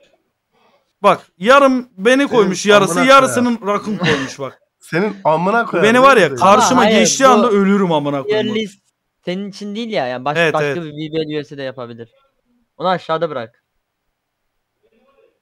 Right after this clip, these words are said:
Speaker 2: Mal lan bu
Speaker 3: Lan
Speaker 2: adam.
Speaker 3: ne?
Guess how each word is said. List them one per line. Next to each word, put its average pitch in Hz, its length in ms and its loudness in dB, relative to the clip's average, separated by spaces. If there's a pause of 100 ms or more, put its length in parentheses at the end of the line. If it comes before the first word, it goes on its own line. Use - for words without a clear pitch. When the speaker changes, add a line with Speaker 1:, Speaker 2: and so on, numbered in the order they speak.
(1900)
Speaker 2:
Mal 180 260 -8
lan 175 140 -6
bu 156 40 -6
Speaker 3:
Lan 180 100 -4
Speaker 2:
adam. 113 200 -12
Speaker 3:
ne? 170 280 -10